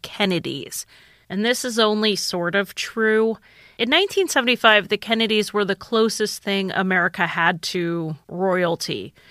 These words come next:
They were wealthy and they were civically active. For those outside the United States who don't know a lot about the Kennedys, John F. Kennedy had been president of the United States from nineteen sixty-one until he was assassinated in nineteen sixty-three.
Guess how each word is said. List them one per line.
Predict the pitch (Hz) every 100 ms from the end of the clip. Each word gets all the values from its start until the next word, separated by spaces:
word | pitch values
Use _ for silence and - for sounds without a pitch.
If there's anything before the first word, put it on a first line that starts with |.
| - -
They | 180
were | 180
wealthy | 185 220 226 220 240 226 220
and | 185
they | 175
were | 160
civically | - 196 185 - 180 -
active. | 185 170 - - - - _ _
For | - 214
those | 208 214 208
outside | - 202 - 220 214
the | 214
United | 202 202 190 185 165
States | - 185 175
who | 185
don't | 165 233 262
know | 220 202
a |
lot | 190 175
about | 180 165
the | 160
Kennedys, | - 170 160 165 160 156 - 170
John | 214 214 233
F. | 220
Kennedy | - 220 208 208 202
had | 196 170
been | 185 175 175 165 -
president | - 208 202 208 202
of | 185
the |
United | 190 180 180 175
States | - - 185 185 190 - - -
from | - 180 175 180
nineteen | 175 185 - 196
sixty-one | - 180 - 185 175 180 185
until | 170 190
he | 165
was | 170 170
assassinated | - 175 160 - 175 170 170 175 -
in | 175 180
nineteen | 185 170 - 185
sixty-three. | 160 165 - 190 - 226 214 135